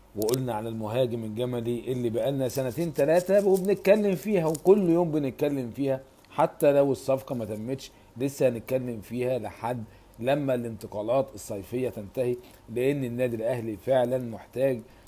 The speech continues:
مهاجم الفترة القادمة. عندنا إيقاف كهربا ست مباريات، عندنا بطولة كأس أفريقيا، عندنا الدوري الس-، دوري السوبر الأفريقي،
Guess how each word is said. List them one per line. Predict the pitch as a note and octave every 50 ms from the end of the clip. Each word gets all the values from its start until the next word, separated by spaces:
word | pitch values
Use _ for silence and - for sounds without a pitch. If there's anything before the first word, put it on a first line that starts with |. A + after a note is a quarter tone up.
| - - -
مهاجم | A#2 A2 A2 A2+ C3+ C#3+ C#3 B2 B2+ C3 B2+
الفترة | A2+ G#2 G2+ - - C#3 C3 C3+ - B2 C3 B2+ A#2+ - - - - - - -
القادمة. | D#3+ A#2+ - B2+ A#2+ G#2+ A2 G#2 G#2
عندنا | F#2 G2+ G#2+ G#2+ G#2+ C3+ C#3 C#3+ B2+
إيقاف | A#2+ B2 - - D3 C#3+
كهربا | D3 - C3 B2 B2 C#3 C3+ C#3+ D#3 - - - - - - - - - - - - - - - - -
ست | - - B2+ A#2+ - -
مباريات، | A#2 A2+ G#2+ A2 G#2+ G#2+ A#2+ C3+ C#3+ D3 C#3+ - - - - - - - _ - - -
عندنا | - A2 A#2 A2+ A2 A2+ C3+ C#3+ C3+ A#2 G2 F#2+ - - - - - _ _ _ _ -
بطولة | G#2+ A2+ A#2+ A#2 - D3+ D3+ D3 B2+ A#2 G#2 - - - - - - - - - _ -
كأس | - C#3 B2+ -
أفريقيا، | - - G#2+ - A2+ B2 A#2+ - C3+ B2 B2 B2 - - - - - -
عندنا | F#2 G2+ G#2+ A2 A2 C3 C#3+ C#3+ B2+ A2 G2 - - - - - - - _ _ _ - -
الدوري | A2 A2 A2 A#2+ A#2+ A#2 A#2
الس-، | A2+ G#2 - -
دوري | G#2 A2+ A2+ B2+ B2 B2+ A#2+
السوبر | - - - C3 B2 A2+ A#2+ A2
الأفريقي، | G#2+ G2+ G2+ F2+ G2+ A#2+ A#2+ A2+ - A#2 A2